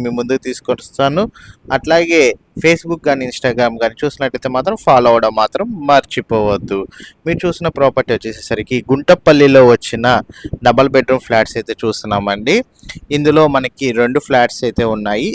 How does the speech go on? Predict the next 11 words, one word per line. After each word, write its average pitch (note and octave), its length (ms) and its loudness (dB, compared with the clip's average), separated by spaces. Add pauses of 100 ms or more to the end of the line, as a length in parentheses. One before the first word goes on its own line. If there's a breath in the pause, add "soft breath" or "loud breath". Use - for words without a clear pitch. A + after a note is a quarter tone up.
(160)
ఈస్ట్ C3 300 -6
ఫేస్ C3 280 -2
ఫ్లాట్ A#2+ 340 2
ఉంది, C#3+ 220 -2 (480 loud breath)
అలాగే C3 400 4
వెస్ట్ A#2+ 300 -4
ఫేస్ G#2+ 260 -2
ఫ్లాట్ A2 260 2
అయితే A2 240 -2
ఉందండి. A2 340 0 (460 loud breath)
ఈస్ట్ F#3+ 260 0